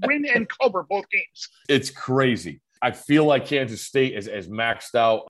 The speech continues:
Speaker 2: Howard got hurt. He was coming in and out. It's, I, I mean, it's like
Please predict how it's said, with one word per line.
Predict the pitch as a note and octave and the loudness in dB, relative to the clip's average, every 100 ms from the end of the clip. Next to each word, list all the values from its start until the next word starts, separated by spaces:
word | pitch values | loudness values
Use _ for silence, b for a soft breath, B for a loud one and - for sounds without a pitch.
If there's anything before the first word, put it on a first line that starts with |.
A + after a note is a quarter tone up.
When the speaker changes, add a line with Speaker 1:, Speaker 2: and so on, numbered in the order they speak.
| - | -4
Speaker 2:
Howard | A#2 C3 B2+ | 4 4 4
got | A#2 G2 | 2 -2
hurt. | - C#3 C3 B2+ | 0 2 2 0
He | A#2+ | -4
was | G#2+ - | -4 -4
coming | F#2+ F#2+ | -4 -4
in | G2 E2+ | -6 -10
and | E2+ | -4
out. | A#2 B2 A#2+ F#2+ | 0 2 2 -2
It's, | - | -10
I, | F2 G2 F2 G2 F#2+ | -8 -4 -2 -2 -2
I | |
mean, | G2 F#2 | -4 -6
it's | E2 | 0
like | G2 F2 | 0 0